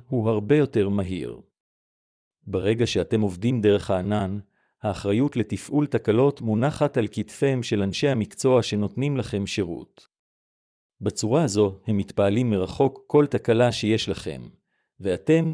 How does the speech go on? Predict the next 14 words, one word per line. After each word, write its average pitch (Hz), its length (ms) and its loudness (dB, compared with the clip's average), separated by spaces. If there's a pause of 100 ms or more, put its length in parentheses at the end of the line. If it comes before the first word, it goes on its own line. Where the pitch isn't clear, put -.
כבר 104 240 0
לא 135 120 4
צריכים 131 440 -2
להזמין 107 420 0
מישהו 113 300 -2
חיצוני 117 540 -4
שידאג 107 440 -2
לטפל 107 380 -2
בתקלות 117 640 2
שהתרחשו 113 640 -4
ברשתות 123 480 -2
המחשבים 104 540 -4
שלכם. 82 500 -6 (1160)
לסיכום, 85 640 -4